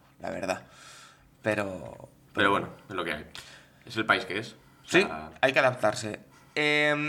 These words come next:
Speaker 1: vamos a hablar ya de los entrenamientos, porque Nacho, tú estuviste en la Ciudad Deportiva de, del Bayern,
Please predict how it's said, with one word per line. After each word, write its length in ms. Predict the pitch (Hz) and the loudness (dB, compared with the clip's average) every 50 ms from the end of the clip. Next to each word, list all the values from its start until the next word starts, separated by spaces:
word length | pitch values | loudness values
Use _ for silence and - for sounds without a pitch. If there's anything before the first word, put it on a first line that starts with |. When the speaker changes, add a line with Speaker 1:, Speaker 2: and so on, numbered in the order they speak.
| 151 - - | 0 -2 0
Speaker 1:
vamos 240 | 151 175 196 214 226 | 2 2 2 4 2
a 40 | 233 | 2
hablar 220 | 220 226 226 208 | 2 2 2 2
ya 160 | 196 208 208 | 2 4 4
de 500 | 202 196 196 190 190 185 180 180 180 175 175 | 6 6 6 6 6 6 6 4 4 4 4
los 160 | 175 170 170 | 2 2 0
entrenamientos, 600 | 175 165 175 160 160 165 185 190 180 - 180 170 | -2 0 2 2 2 4 2 2 2 0 0 0
porque 220 | 165 151 135 156 | 0 0 2 2
Nacho, 220 | 156 165 165 170 160 | 2 2 0 0 -2
tú 60 | 160 | -2
estuviste 400 | 147 - 156 151 147 139 156 147 | -2 0 -2 -2 -2 0 2 2
en 80 | 143 139 | 4 4
la 160 | 135 139 131 | 4 2 2
Ciudad 140 | 143 143 - | 0 0 2
Deportiva 400 | 135 131 139 131 139 139 135 135 | 4 4 2 4 4 6 6 6
de, 320 | 131 131 131 131 127 123 123 | 6 4 2 2 2 2 2
del 120 | 127 131 | 2 4
Bayern, 440 | 139 156 151 143 135 - - - | 6 6 6 6 6 4 4 2